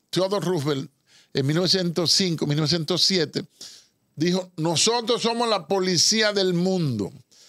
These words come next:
Y mi política exterior es de un big stick, de una gran macana. Habla suavemente,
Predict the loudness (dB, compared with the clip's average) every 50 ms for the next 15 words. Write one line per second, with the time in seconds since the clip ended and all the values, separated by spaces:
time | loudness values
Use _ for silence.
0 | -20 -20 _ _ _ _ _ -2 0 0 0 0 0 0 0 0 0 0 0 0
1 | -2 -2 -2 0 -2 -2 -2 -2 -2 0 0 2 2 2 2 0 0 -2 -4 -4
2 | -2 0 0 0 0 0 0 0 2 2 0 0 0 0 0 0 0 0 -2 -4
3 | -6 -4 -2 0 0 0 0 -2 -2 -4 -4 -4 -6 -12 -12 _ _ -10 -6 -4
4 | -2 -2 -2 0 0 0 0 0 0 0 -2 -2 -2 -2 0 0 0 0 -2 -4
5 | -6 -8 _ -14 -20 -20 -20 _ _ _ _ _ -4 -2 -2 -2 -2 -2 0 0
6 | 0 2 2 2 2 2 0 0 2 2 0 0 0 0 -2 -4 -4